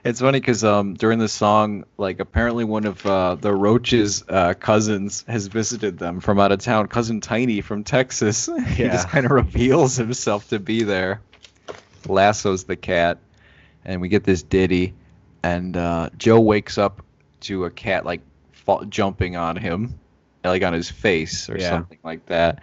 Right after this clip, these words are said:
Speaker 1: Or no, like, the goldfish falls in his mouth, and he, like, swallows it, and then the cat falls on his face, and he, like, its legs get really stretchy as he tries
Speaker 2: Yeah,
Speaker 1: to
Speaker 2: he's,
Speaker 1: pull
Speaker 2: like,
Speaker 1: it off.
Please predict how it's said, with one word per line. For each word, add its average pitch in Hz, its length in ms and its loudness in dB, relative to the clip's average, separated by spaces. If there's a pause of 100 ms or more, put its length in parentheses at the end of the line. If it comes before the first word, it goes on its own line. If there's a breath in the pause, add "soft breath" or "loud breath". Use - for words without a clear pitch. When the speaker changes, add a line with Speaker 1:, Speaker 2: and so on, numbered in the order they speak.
(260 loud breath)
Speaker 1:
Or 135 120 4
no, 139 300 6
like, 117 260 -2
the 117 100 -2
goldfish 117 560 0
falls 113 280 2
in 107 60 -12
his 87 160 -14
mouth, 107 640 -4
and 104 80 -12
he, 92 100 -12
like, 90 160 -8
swallows 104 680 0
it, 107 220 -4
and 95 140 -10
then 98 120 -6
the 110 100 -4
cat 107 380 -4
falls 104 260 0
on 107 100 -4
his 98 120 -8
face, 107 420 -4
and 104 80 -8
he, 98 60 -6
like, 85 160 -10 (300 loud breath)
its 98 200 -10
legs 101 420 0
get - 200 -2
really 101 260 0
stretchy 101 760 -4
as 95 100 2
he 104 80 -4
tries 104 240 0
Speaker 2:
Yeah, 92 60 -4
Speaker 1:
to 95 60 -4
Speaker 2:
he's, 110 100 -10
Speaker 1:
pull 107 180 -6
Speaker 2:
like, 98 80 -2
Speaker 1:
it 101 60 -4
off. 95 280 0